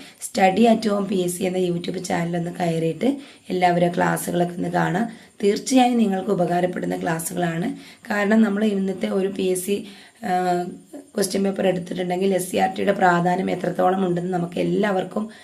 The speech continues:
അറിയാവുന്നതാണ്. അതുകൊണ്ട് തന്നെ ഒരു പോയിന്റ് പോലും മിസ്സാക്കാതെയാണ് നമ്മൾ, ഏ, നമ്മുടെ ക്ലാസ്സുകൾ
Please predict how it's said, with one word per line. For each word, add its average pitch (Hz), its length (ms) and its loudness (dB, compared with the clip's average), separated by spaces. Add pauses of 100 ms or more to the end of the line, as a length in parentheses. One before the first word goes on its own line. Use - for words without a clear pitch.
(200)
അറിയാവുന്നതാണ്. 180 760 4 (260)
അതുകൊണ്ട് 220 440 4
തന്നെ 214 140 2
ഒരു 196 260 4
പോയിന്റ് 196 420 2
പോലും 185 260 2
മിസ്സാക്കാതെയാണ് 175 840 2
നമ്മൾ, 180 360 0 (400)
ഏ, 185 80 -2
നമ്മുടെ 180 300 2
ക്ലാസ്സുകൾ 180 520 0